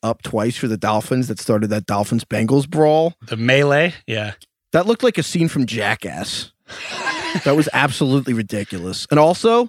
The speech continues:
Speaker 1: Brian Flores just absolutely earned my adoration when he just was at the forefront of his
Speaker 2: Yeah.
Speaker 1: players, like, "Hold me back," but, like, he was actually gonna do something about it.
Speaker 2: <laughs> Yeah, yeah.
Speaker 1: Uh, it's just absolutely amazing. I love
Speaker 2: I
Speaker 1: it.
Speaker 2: love the Dolphins. The Dolphins are, are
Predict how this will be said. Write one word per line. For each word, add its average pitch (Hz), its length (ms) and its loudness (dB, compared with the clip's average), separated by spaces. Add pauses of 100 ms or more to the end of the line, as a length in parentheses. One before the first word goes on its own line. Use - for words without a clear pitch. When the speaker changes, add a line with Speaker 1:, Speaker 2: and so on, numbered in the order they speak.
Speaker 1:
Brian 151 300 2
Flores 165 440 0
just 143 260 -4
absolutely 139 500 0
earned 123 180 2
my 110 340 -2
adoration 107 640 -2
when 113 100 0
he 117 140 0
just 117 200 -2
was 120 140 0
at 120 100 2
the 117 80 -2
forefront 131 600 2 (300)
of 131 140 4
his 123 80 4
Speaker 2:
Yeah. 107 120 0
Speaker 1:
players, 117 380 2
like, 113 280 -2
"Hold 320 440 4
me 320 140 2
back," 254 400 2
but, 165 140 -2
like, 147 160 0
he 151 160 -2
was 135 160 0
actually 113 380 2
gonna 101 180 -2
do 110 160 -4
something 147 340 0
about 175 300 2
it. 185 180 0
Speaker 2:
<laughs> - 60 -20 (320)
Yeah, 117 180 2
yeah. 107 120 0
Speaker 1:
Uh, 127 360 4
it's 147 100 -2
just 131 180 -4
absolutely 127 460 0
amazing. 101 380 -8 (140)
I - 20 -10
love 123 160 -4
Speaker 2:
I 240 60 4
Speaker 1:
it. 220 60 4
Speaker 2:
love 170 180 4
the 135 100 -2
Dolphins. 107 640 -6
The 143 80 -6
Dolphins 262 420 2
are, 185 180 -2
are 139 160 0